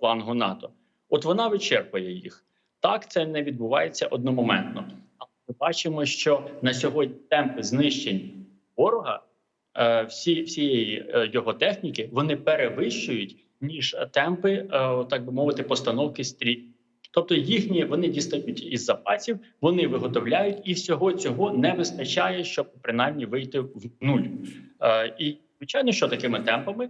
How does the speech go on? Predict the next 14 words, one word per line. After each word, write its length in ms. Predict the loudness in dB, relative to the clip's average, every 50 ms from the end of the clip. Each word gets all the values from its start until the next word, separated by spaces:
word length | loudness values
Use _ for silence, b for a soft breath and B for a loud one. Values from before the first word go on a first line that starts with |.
| B B B _ _ _ _ -2
Російська 880 | 0 2 2 0 0 -2 -4 -4 -2 0 2 2 2 2 0 -2 -4
Федерація, 540 | -6 -4 -2 0 0 0 0 -2 -2 -2 -2
російська 420 | -2 -4 -8 -10 -10 -6 -6 -4 -2
армія 400 | -2 -2 -2 -2 -2 -2 -4 -6 -8 b b b b
воювати 640 | -2 2 2 4 4 4 4 4 2 2 0 -2 -4
довго, 580 | -2 2 2 2 2 2 0 -2 -2 -2 0 2
роками, 640 | 2 2 2 2 2 2 2 2 2 2 0 0 0
як 160 | -2 -2 0 0
Радянський 500 | 0 0 0 0 -2 -2 -4 -12 -14 -14
Союз, 380 | -14 -14 -12 -12 -12 -10 -6 -6
ну, 100 | -6 -2
просто-напросто 920 | 0 2 2 2 0 -2 -2 0 2 0 0 -2 -6 -8 -4 -4 -4 -4 B B _ -2
не 140 | 0 2 2
може. 320 | 2 2 0 -2 -4 -6